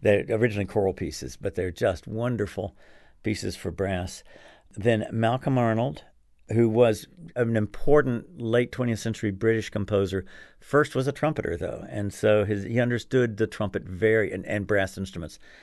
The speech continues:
very well. And his first brass quintet is one of the, is one of the real staples of brass quintet literature. And then we finish with, with a tune that was one of the Carolina Brass staples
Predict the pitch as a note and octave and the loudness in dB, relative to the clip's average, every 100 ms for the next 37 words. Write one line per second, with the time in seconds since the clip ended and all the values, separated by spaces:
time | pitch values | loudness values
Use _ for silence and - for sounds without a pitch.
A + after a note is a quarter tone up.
0 | - _ - G2 G#2 G2 F2+ F2+ - - | -20 _ -2 2 4 2 0 -2 -4 -6
1 | G2 F#2 G2 F2+ - - C3 B2+ - _ | -4 -2 -2 -4 -10 -4 0 0 -2 _
2 | - - A2 G2+ - F#2+ F#2 E2 C#2+ - | -20 -4 0 0 -2 -6 -4 -2 -4 -6
3 | - - - - - - G#2+ G2+ G2 G2+ | -20 -20 -20 -20 -12 2 2 4 0 -2
4 | G#2 A2+ A2 G#2+ G2 G2+ F#2 F2+ - F#2 | 0 2 2 0 -2 -6 -4 -4 -4 -8
5 | F2+ B2+ A#2 F#2+ F#2 G#2+ F2 - - G#2 | -8 -2 -2 0 0 0 -2 -4 -2 -2
6 | G#2 E2 E2+ - E2+ D#2 - E2+ - - | -2 -8 -10 -8 -8 -8 -10 -10 -10 -10
7 | F2 C#2 - - - _ - - - - | -12 -14 -16 -16 -18 _ -20 -20 -18 -20
8 | - - A2+ B2+ B2+ A#2 - B2+ A#2 - | -16 -4 0 2 2 0 0 0 0 -4
9 | G2 A2 G#2 G2+ G#2 - A#2 A2 G#2 G2 | -6 -6 -2 -2 -2 -2 0 0 0 0
10 | F#2+ F2+ - G#2+ G2+ F#2+ - G2+ G#2+ G#2 | -2 -2 -6 -6 -4 -8 -10 -4 0 0
11 | G2 F2 E2 - - - G#2 F2+ F2+ E2+ | 0 -4 -12 -16 -14 -6 -4 -4 -4 -4
12 | G2+ G2+ - - E2+ - E2+ F#2 | -2 -2 -4 -2 -4 -2 -8 -8